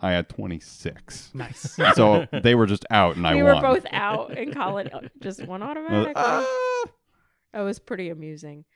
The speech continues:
Speaker 3: That's a fun game, though.
Speaker 1: Yeah.
Speaker 3: I was, I was irritated because the very first card that got auctioned was a bad card. It was, like, m-,
Speaker 1: The
Speaker 3: uh,
Speaker 1: half
Speaker 3: half,
Speaker 1: score,
Speaker 3: yeah,
Speaker 1: yeah.
Speaker 3: it was, like, half score or something like that.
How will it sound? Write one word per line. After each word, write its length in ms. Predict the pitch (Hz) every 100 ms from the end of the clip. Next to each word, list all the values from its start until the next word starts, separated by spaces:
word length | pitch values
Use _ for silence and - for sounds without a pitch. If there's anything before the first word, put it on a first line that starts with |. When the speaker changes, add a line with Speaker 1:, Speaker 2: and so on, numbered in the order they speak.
| _ -
Speaker 3:
That's 160 | -
a 100 | 202
fun 320 | 180 - 175 165
game, 300 | 160 156 151
though. 300 | 151 156 _
Speaker 1:
Yeah. 220 | - 80 76 _ _ _ _ _
Speaker 3:
I 160 | 226 247
was, 200 | 269 -
I 200 | 240 269
was 160 | 302 240
irritated 580 | 214 214 220 226 240 214
because 500 | 220 220 208 196 _ _ -
the 100 | 208
very 280 | 214 220 302
first 360 | 240 240 -
card 540 | - 185 185 196 196 _ _ _ _
that 300 | 202 180 -
got 260 | 190 170 _
auctioned 760 | - 233 - - 190 180 180 - _ _ _ _
was 280 | - 190 175
a 100 | 175
bad 320 | 185 226 254 -
card. 260 | 175 160
It 80 | 170
was, 140 | 180
like, 200 | 175 170 -
m-, 160 | 175 - _
Speaker 1:
The 120 | -
Speaker 3:
uh, 20 |
Speaker 1:
half 300 | 78 92 85
Speaker 3:
half, 220 | - 202 80
Speaker 1:
score, 220 | 78 80
Speaker 3:
yeah, 80 | 98
Speaker 1:
yeah. 60 | 82
Speaker 3:
it 20 |
was, 120 | -
like, 100 | 175
half 260 | - 190 185
score 480 | - - 185 175 160
or 60 |
something 320 | 170 175 190 160
like 160 | 170
that. 180 | 156